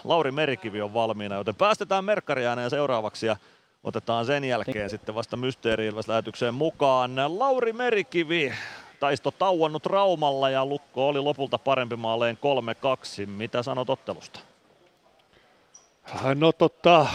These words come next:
Speaker 2: alku oli kyllä huono. Eka erä oli, oli meiltä huono. Et, et, et, en, en tiedä, mitä tapahtui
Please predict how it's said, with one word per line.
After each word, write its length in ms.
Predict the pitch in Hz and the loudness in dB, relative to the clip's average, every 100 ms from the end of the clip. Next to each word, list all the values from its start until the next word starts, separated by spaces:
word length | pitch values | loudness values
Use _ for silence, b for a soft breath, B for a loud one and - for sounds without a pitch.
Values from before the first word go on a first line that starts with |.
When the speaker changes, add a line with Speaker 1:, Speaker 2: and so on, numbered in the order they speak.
| B B B B B _ B B B - | B B B B B _ B B B 0
Speaker 2:
alku 440 | - 175 165 - 135 | 6 8 8 4 4
oli 140 | 139 | 6
kyllä 260 | - 151 127 | 8 8 8
huono. 400 | 139 127 110 120 | 8 6 4 -2
Eka 300 | - 131 120 | 2 4 4
erä 200 | 117 123 | 4 2
oli, 180 | 123 120 | 2 0
oli 240 | 330 135 | 0 0
meiltä 280 | 123 120 123 | 0 -2 -2
huono. 380 | 113 120 101 98 | 0 0 0 -6
Et, 260 | 92 - - B B B B B B B | -12 -18 -20 B B B B B B B
et, 160 | 104 - | -10 -6
et, 240 | 113 - - - - - | -8 -8 -8 -6 -4 -2
en, 160 | - - | 0 4
en 180 | 226 185 | 4 8
tiedä, 180 | 190 175 | 8 8
mitä 260 | 175 180 | 6 6
tapahtui 500 | 170 - 156 123 143 | 6 6 4 6 2